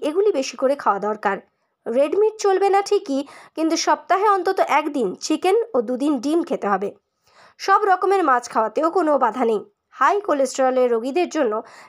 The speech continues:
টাটকা তেলে রান্না করা খাবার খাওয়া আবশ্যিক। শুধু সর্ষের তেল না খেয়ে অলিভ অয়েল এবং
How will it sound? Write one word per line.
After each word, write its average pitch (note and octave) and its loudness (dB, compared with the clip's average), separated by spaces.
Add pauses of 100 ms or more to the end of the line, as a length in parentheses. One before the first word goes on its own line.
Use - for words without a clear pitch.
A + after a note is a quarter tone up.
টাটকা E4+ 0
তেলে F#4 2
রান্না C#4+ 2
করা C4 2
খাবার A#3+ 0
খাওয়া B3+ 2
আবশ্যিক। G3 -4
শুধু B3 -6
সর্ষের C#4 -2
তেল F#4+ 2
না E4 2
খেয়ে A#3+ -2 (360)
অলিভ B3 0
অয়েল B3 4
এবং B3 2